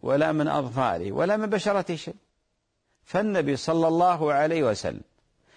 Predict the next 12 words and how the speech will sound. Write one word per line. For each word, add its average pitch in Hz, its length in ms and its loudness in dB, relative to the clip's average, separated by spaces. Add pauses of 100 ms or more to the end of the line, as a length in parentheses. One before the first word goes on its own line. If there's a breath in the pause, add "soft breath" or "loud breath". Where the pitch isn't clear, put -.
(220 soft breath)
نهى 147 580 0
اللي 156 240 0
عنده 156 420 0
أضحية 117 540 0 (500)
أن 165 160 -2
يأخذ 175 400 0
من 170 140 0
ثلاث 165 240 0
أشياء: 101 460 -4 (520)
الشعر 156 560 -2
والأظفار 185 720 0
والبشرة، 156 600 -2